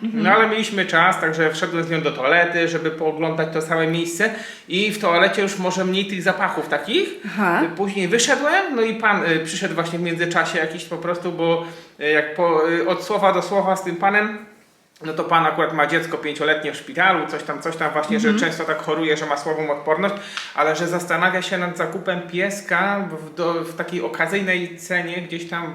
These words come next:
Speaker 2: bulldoga, nie francuskiego, tylko jakiegoś jeszcze innego bulldoga
Speaker 1: Mhm.
Speaker 2: właśnie, ale ma zaszyty, y,
Speaker 1: Chip.
Speaker 2: zaszyty tyłek, coś takiego, odbyt zaszyty i coś tam i on chciał się
Speaker 1: Ojej.
Speaker 2: dowiedzieć po prostu, że jest bardzo dobra cena,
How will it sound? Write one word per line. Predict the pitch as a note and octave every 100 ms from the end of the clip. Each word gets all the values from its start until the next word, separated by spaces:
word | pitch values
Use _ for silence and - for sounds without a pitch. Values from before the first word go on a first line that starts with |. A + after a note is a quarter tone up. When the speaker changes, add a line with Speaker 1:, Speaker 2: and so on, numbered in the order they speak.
| -
Speaker 2:
bulldoga, | D#3 D#3 F3+ F3 F3+ C4+ - - - -
nie | F#3+
francuskiego, | - F3+ E3+ E3 - B3+ D4+
tylko | C4+ B3 -
jakiegoś | A#3 A#3 A#3 A#3+
jeszcze | A3+ D#3+
innego | D3 C#3 C#3
bulldoga | C#3 C#3 A3+ A3
Speaker 1:
Mhm. | G#3+
Speaker 2:
właśnie, | - -
ale | - E3+ F#3
ma | F#3 G3
zaszyty, | F#3 D#3+ - A#3 G#3+ F3 E3+ - - - -
y, | D#3 D#3+ D#3 D3+ D#3
Speaker 1:
Chip. | F#3 A#3 - - - -
Speaker 2:
zaszyty | D#3+ E3 D#3+ - A3 G#3+ F#3+
tyłek, | - C#4+ A#4 F4+ -
coś | A#3
takiego, | - G3+ A3+ -
odbyt | A#3 A#3 G#3+
zaszyty | F#3 D#3+ - G3+ G#3 C4 F#4 -
i | A#3 A3+
coś | - A3+
tam | - G#3
i | F#3
on | F#3+ G3 G3+ G3 G3+
chciał | C#4 C#4+
się | C#4
Speaker 1:
Ojej. | C4
Speaker 2:
dowiedzieć | B3+ A#3 A3+ A3+
po | G3
prostu, | F#3+ G3 G3+
że | F#3
jest | E3+
bardzo | E3+ G3+ G3+
dobra | G3 F#3
cena, | F#3+ F#3+ F3 A#3